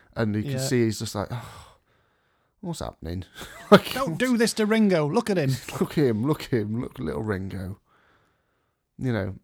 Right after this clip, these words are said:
Speaker 1: and considering how nervous McCartney used to get about, w-, well, do I need to now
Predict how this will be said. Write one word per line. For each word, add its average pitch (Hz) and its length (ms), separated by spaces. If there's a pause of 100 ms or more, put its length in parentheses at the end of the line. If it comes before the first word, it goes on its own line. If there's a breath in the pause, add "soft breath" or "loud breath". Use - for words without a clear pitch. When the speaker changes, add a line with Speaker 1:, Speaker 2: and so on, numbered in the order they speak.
Speaker 1:
and 147 320 (500)
considering 165 360
how 139 180
nervous 127 320
McCartney 123 560
used 117 180
to - 60
get - 200
about, 90 380
w-, 120 220
well, 110 600 (360)
do 135 140
I 120 100
need 117 160
to 127 80
now 107 260